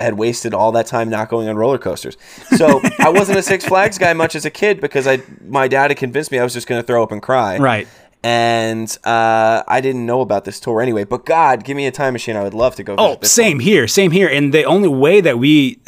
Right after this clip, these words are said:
Speaker 2: a lot of us got exposed to it was with a, a unearthed V H S that they had sold at the show.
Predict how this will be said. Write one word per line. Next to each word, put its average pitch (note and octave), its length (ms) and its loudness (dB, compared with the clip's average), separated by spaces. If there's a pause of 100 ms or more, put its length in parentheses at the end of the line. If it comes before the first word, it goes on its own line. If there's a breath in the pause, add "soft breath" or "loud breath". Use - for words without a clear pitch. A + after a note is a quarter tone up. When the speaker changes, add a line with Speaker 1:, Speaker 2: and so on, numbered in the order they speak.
(140)
Speaker 2:
a B2+ 80 -2
lot C3 220 4
of C#3+ 100 2
us A#2+ 200 0
got B2+ 180 2
exposed E3 560 0
to C#3+ 160 4
it B2+ 180 0 (400 loud breath)
was C#3 160 0
with C#3+ 280 0
a, B2+ 300 0
a A#2 220 -4
unearthed C#3 360 0
V C3+ 280 2
H B2+ 260 0
S D#3+ 220 0
that A#2 260 -4 (300 loud breath)
they D3 100 0
had C3 140 -4
sold D3+ 460 2
at C3 220 -2
the G#2+ 100 -10
show. C#3 560 -2